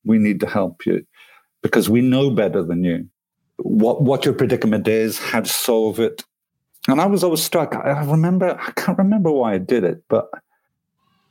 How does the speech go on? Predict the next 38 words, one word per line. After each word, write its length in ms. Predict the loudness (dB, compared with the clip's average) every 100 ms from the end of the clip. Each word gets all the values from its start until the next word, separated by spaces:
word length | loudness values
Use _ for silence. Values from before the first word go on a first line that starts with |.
| -12
at 100 | -2
one 160 | 0
point 280 | 2 0 2
I 100 | 0
became 400 | -2 -2 0 2
obsessed 460 | 0 0 0 0 -2
with 100 | 0
the 220 | 0 0 0
idea 440 | 0 2 2 2
of 220 | 0 0
writing 300 | 0 2 2
a 80 | 0
character 500 | -2 -2 0 0 -2
who 140 | 0 0
was 140 | 2
a 40 |
nice 480 | 0 2 0 -2 -4
racist. 720 | 0 0 -2 -8 -12 -16 -20 _ _
And 160 | -4 -2 0
I 100 | 0
asked 280 | 0 0
all 80 | 0
my, 280 | 0 0 -2 -6 -20 _ _
this 280 | -4 -4 -4
would 140 | -2 2
have 80 |
been 100 | 2
about 260 | 2 0 -4 _
fifteen 500 | -6 -2 -2 2 2
years 180 | 2 0
ago, 120 | 0
and 100 | 2
I 80 | 2
asked 160 | 0 0
all 60 |
my 120 | 2 2
white 280 | 2 0
friends, 380 | -2 0 0 -2